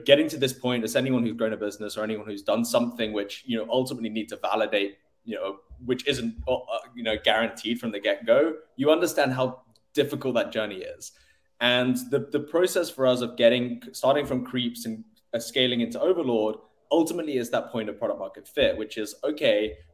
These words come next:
the Creeps brand and the ecosystem makes sense. How do we scale that to, you know,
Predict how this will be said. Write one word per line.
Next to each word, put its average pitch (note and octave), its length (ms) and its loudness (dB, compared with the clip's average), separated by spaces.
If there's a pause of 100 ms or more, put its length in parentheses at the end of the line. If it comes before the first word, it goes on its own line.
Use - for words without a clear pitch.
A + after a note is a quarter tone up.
the B2 60 -8
Creeps E3 320 -6
brand B2+ 400 0
and A#2 80 0
the A#2+ 180 -2
ecosystem A#2 560 -4
makes A2+ 320 -2
sense. G#2+ 720 -4 (340)
How D3 200 0
do G4+ 80 6
we E3 140 0
scale E3 600 -2
that G2 420 0
to, A#2 360 2 (220)
you C3 140 0
know, G#2+ 200 2